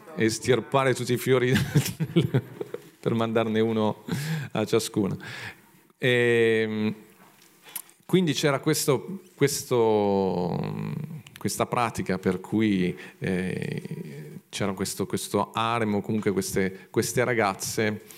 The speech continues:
eh, che venivano prescelte e che poi Salomone, venivano scelte dai suoi servitori e poi le, le, Salomone le, eh, le sceglieva, sceglieva quella che sarebbe diventata la futura concubina, la futura moglie.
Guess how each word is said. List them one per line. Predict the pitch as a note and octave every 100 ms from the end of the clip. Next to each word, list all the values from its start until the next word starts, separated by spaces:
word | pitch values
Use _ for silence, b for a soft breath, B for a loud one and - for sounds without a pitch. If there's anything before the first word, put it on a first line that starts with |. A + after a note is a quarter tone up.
| B B -
eh, | A2 G2+ F#2+ G2 F#2+ F#2+
che | G#2+
venivano | G#2+ A2+ G#2 G2
prescelte | A2 A2 - G#2+ G#2 G2+ - G#2+
e | G#2+ A#2
che | B2+
poi | - A2 A2+ G#2
Salomone, | F#2 - G#2+ G#2 G#2+ G2 - B B B -
venivano | A#2+ B2 A2 G#2
scelte | - C3+ A2
dai | G#2+
suoi | G2+ A2+
servitori | - C3 B2 A2 G#2+
e | G2
poi | G#2+
le, | G2 F#2+
le, | G2 G2 F#2+ - B B
Salomone | - A2+ A2+ A2 G2+ G2
le, | F#2+ F#2+ F#2+ - B B
eh, | G2+ G#2
le | F#2
sceglieva, | F#2 - G#2+ G2+ G#2 F#2+ F#2
sceglieva | F#2 G#2+ G#2 G2+
quella | G2+
che | G2
sarebbe | F#2+ G2 G2
diventata | G2+ G2 F#2+ F#2+
la |
futura | F#2 - - G2+
concubina, | F#2+ G2 - F#2+ G2+ G2
la | F#2+
futura | - - G2+ G2
moglie. | F#2+ F#2+ F#2 F#2